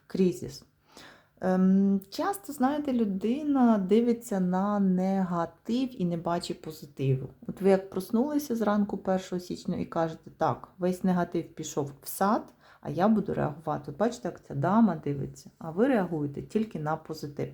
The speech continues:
Взагалі такі зміни не відбуваються через день, це процес. Процес, оскільки люди заганяють себе в негативне мислення не тільки за одну хвилину. Вони себе, вибачте, садять на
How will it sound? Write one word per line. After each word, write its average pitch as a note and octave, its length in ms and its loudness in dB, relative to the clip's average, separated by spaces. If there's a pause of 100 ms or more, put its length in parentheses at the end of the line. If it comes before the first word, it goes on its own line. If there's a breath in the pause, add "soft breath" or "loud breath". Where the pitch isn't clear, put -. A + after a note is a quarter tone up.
(420 loud breath)
Взагалі A3+ 300 4
такі C#4+ 240 -2
зміни B3 320 6
не A3+ 160 8
відбуваються G3+ 800 -2
через F3+ 480 -8
день, G#3+ 300 2
це G3 340 0
процес. - 760 -6
Процес, - 440 -4
оскільки F#3 500 -4 (320 loud breath)
люди F#3+ 200 0
заганяють F3 600 2
себе D#3+ 200 -4
в E3 80 -6
негативне E3 540 -4
мислення F3+ 640 -2
не E3 220 0
тільки D#3+ 580 -2 (380 loud breath)
за D3 160 6
одну E3 240 4
хвилину. E3 540 2 (280)
Вони E3 220 -2
себе, F3 260 -2
вибачте, E3 600 -2
садять E3 640 0
на D3+ 420 0